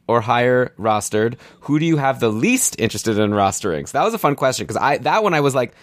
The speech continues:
"I wanna look right now, 'cause then it'll be fun to go back on the Patreon cast and see how I did." My answer at the time, and it's all documented in the Discord, I said,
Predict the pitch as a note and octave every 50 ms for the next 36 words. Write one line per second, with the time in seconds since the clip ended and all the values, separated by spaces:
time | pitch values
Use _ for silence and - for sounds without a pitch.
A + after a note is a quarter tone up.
0 | - - - G2+ D3 G3+ B3+ B3 F#3+ E3+ - D#3 C#3 B2+ G#2 G2+ G#2 A2+ C3+ C#3
1 | A2+ F2 C2 A1+ D2+ F#2+ G#2+ - B2 A2 A#2 A2+ A#2+ A#2 G2+ A#2 A2+ - A#2+ A#2
2 | A2 - - A2+ A2 F2 A2 A2+ A2+ A2+ A#2 - - - - - - F#2 A2 G#2+
3 | G#2 B2+ B2+ C3 C3+ A#2 - A2 A2+ - - G#2+ - A2 G#2+ A2 G#2 G#2 G#2 F#2+
4 | F#2 A2+ B2 A#2+ G2 F2 A2 B2+ C3 - - - - - - G#2+ G#2+ A2+ B2+ C#3+
5 | C#3+ - D3 C3+ - A#2 G2 - - - D3+ F3+ G#3 F#3 C#3+ C#3+ E3 G#3 B3+ D4
6 | - - C#3 C3 A#2+ A2 - A#2 C#3 F3+ F3 - F3+ F3 F3 - F#3+ F3 F3+ F#3
7 | F#3 G3+ G3 E3 D3+ C#3 D3 F3+ F#3+ F#3+ G3 F3+ F3 - - E3+ D3 C#3 C#3+ D3
8 | D3 D3 - - - - - - A#2+ C3+ D3+ D3+ D3+ - D3+ C#3+ C#3 C#3 C#3 C3+